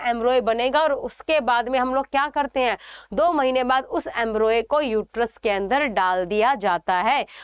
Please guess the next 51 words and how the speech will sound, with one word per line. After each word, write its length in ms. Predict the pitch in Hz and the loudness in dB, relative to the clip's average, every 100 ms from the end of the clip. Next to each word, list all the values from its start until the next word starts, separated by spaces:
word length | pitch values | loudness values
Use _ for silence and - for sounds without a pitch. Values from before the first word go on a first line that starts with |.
| - | -6
तो 60 | 240 | -2
इस 220 | 294 311 | -2 -2
क्वेश्चन 360 | - 269 269 240 | -2 -2 -2 0
का 100 | 233 | 0
राइट 240 | 214 214 | 0 -2
आंसर 280 | 208 202 214 | -4 -2 -2
जाएगा 420 | 202 208 214 233 | 0 0 0 0
ऑप्शन 380 | 302 208 185 240 | 0 -2 -2 -2
नंबर 260 | 214 208 190 | 0 -2 -2
सी। 120 | 202 | -4
तुम 240 | - 277 | -2 0
लोगों 240 | 294 294 285 | 2 2 2
का 120 | 294 | 2
बस 220 | 262 - | 0 -2
चले 180 | 302 320 | 0 2
ना, 200 | 339 277 - - - - | 2 0 -4 -20 -12 -2
तो 60 | |
एक 100 | - - | -2 0
पूरी 240 | 285 294 | -2 0
ट्यूब 340 | 320 302 302 262 | 0 0 -2 0
के 60 | |
अंदर 180 | 294 294 | -2 0
बच्चे 300 | 247 247 269 | -2 -2 -2
को 80 | 269 | 0
पैदा 260 | 262 208 202 | 0 0 0
करवा 280 | 185 170 175 | 0 -2 -6
दो, 80 | |
हैं? 160 | 180 359 - _ - | -2 -2 -2 _ -2
तुम 200 | 254 208 | 0 0
नलायक 500 | 196 233 254 262 269 | -2 0 2 0 2
हो, 140 | 330 427 - - | 0 0 -8 -10
दो 180 | 202 320 | 0 2
महीने 300 | 359 294 277 277 | 2 0 0 2
बाद 200 | 285 285 | 0 -2
उस 160 | 311 | -6
बच्चे 340 | 233 233 - 277 | -4 -6 -4 -2
को 240 | 269 311 320 214 | 2 2 0 -2
यूट्रस 500 | 254 - 269 311 269 | -4 -2 -2 -2 0
में 120 | 233 | -2
डाला 260 | 196 175 170 | 0 0 -2
जाएगा, 420 | 165 151 151 - - | -2 -4 -4 -10 -6
ठीक 240 | 277 - | -4 0
है? 160 | 294 320 - - _ | -2 -2 -8 -20 _
तो 80 | 247 | 0
मेरे 280 | 240 233 254 | 2 2 2
घोचू 400 | 214 220 220 220 | 0 -2 0 0
हो, 280 | 196 285 - - - | 2 0 -2 -12 -4
मेरे 160 | 247 | -2
नलायक 600 | 247 214 180 196 214 208 | 0 -2 0 0 0 -2
हो, 100 | 214 269 | 0 0
मेरे 220 | 269 | 0